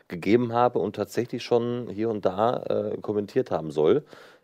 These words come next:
Ich kann mich daran nicht mehr erinnern, keine Ahnung, aber,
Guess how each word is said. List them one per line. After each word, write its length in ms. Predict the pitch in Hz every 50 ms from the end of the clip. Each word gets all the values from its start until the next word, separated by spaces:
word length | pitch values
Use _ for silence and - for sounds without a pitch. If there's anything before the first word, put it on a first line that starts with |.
| _ _
Ich 180 | - 123 120 -
kann 160 | - 123 131
mich 80 | 127 120
daran 240 | - 113 110 110
nicht 160 | 110 131 139 135
mehr 120 | 131 107
erinnern, 480 | 101 98 98 107 101 101 117 147 147 -
keine 320 | - 113 110 117 113 101
Ahnung, 280 | 92 107 104 101 120 -
aber, 500 | - - 92 98 104 107 110 113 104 95